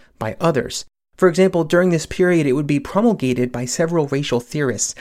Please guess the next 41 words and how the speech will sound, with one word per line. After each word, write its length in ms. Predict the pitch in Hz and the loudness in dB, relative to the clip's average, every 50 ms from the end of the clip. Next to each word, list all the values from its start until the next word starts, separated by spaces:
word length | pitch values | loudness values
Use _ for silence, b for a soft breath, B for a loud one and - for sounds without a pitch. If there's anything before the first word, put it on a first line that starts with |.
| B B - | B B -2
that 160 | 151 - - | -2 -2 0
any 240 | 175 175 196 220 233 | 0 2 2 2 2
kind 340 | 233 - - 180 180 180 151 | 0 0 2 2 2 2 0
of 100 | 139 - | -2 -2
sexual 440 | - - 143 143 - - 147 139 127 | -4 -4 -6 -4 -2 -2 0 0 0
relations 640 | 123 123 110 127 143 147 - - 120 113 - B B B | 0 0 0 0 0 0 -2 -4 -4 -6 -6 B B B
with 200 | - 143 139 - | -4 -4 -2 0
those 280 | 131 139 147 160 156 - | 2 2 2 2 0 -2
of 140 | 135 - - | -6 -8 -6
certain 340 | - - 160 147 143 135 120 | -6 -4 -4 -2 -2 -2 -2
undesirable 720 | 139 143 139 143 127 - 127 127 131 131 127 123 110 110 | -2 -2 -2 -2 -2 -2 0 0 0 0 0 -2 -4 -4
groups 420 | - 156 175 170 156 - - - - _ _ _ - | 0 2 2 2 2 0 -6 -10 -12 _ _ _ 0
would 140 | 180 170 - | 0 0 2
somehow 400 | - 208 208 214 190 214 202 180 | 2 2 2 2 2 2 2 2
pollute 480 | 185 - - 170 160 185 233 247 247 - | 0 -2 -4 -2 2 2 2 2 2 0
a 80 | 143 | 0
woman 360 | 131 127 120 101 104 - - - | 0 0 0 0 -4 -8 -8 -6
for 120 | - 165 | -4 -4
the 80 | 170 156 | -2 -2
rest 240 | 127 - - - 135 | -2 -2 -2 -4 -4
of 60 | 123 | -2
her 80 | 139 | -2
life. 400 | 139 175 190 151 - - - - - _ _ _ _ _ _ _ _ - | 0 2 2 2 0 -2 -6 -14 -18 _ _ _ _ _ _ _ _ -2
Really 340 | 185 190 185 170 165 156 | 2 4 4 4 2 0
crazy 380 | 147 - - 143 127 123 117 113 | -2 -2 -2 0 0 -2 -4 -6
stuff. 460 | - - - 151 113 - - - _ _ _ _ _ _ _ _ _ _ _ _ _ | -4 -2 -2 -2 -2 -4 -10 -18 _ _ _ _ _ _ _ _ _ _ _ _ _
These 260 | - 160 196 233 233 | -4 0 0 0 0
types 280 | - - 220 214 214 - | 0 0 -2 -2 0 -2
of 100 | 233 190 | -2 -2
belief 400 | 180 175 156 165 165 160 - - | -2 -2 -2 -2 -2 -2 -2 -2
were 120 | 156 143 | -4 -4
common 440 | 143 - - 165 165 185 151 185 - | -4 -4 -2 0 2 4 4 4 2
among 300 | - 135 135 135 135 131 | 0 0 0 0 -2 0
those 180 | 127 131 127 - | 0 -2 -2 -2
pushing 360 | - - 160 151 - 165 151 | -4 -4 -2 -2 -2 -2 -2
for 100 | - 139 | -2 -4
greater 320 | 131 - 127 127 123 - - | -2 0 0 0 0 0 0
actions 420 | 131 131 139 - - 143 127 - | -2 -4 -4 -4 -4 -4 -4 -4
by 120 | - 117 117 | -4 -2 -2
the 100 | 120 120 | -2 0
government, 460 | 123 147 151 156 131 104 98 - | 0 0 0 0 0 -2 -6 -8